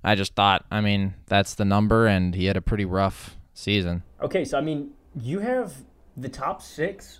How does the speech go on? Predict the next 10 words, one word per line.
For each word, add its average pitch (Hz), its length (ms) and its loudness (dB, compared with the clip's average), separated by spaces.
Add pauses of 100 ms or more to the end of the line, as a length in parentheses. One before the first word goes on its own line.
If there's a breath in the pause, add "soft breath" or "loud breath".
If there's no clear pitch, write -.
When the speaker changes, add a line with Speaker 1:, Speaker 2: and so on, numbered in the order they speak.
Speaker 2:
Uh, 135 200 -8
you've 135 200 -10
got 131 340 -4 (400)
a 113 100 -14
guy 127 200 -4
in 156 100 -6
the 143 180 -8
eighties, 190 540 -6 (680)
a 123 40 -10
guy 131 680 -4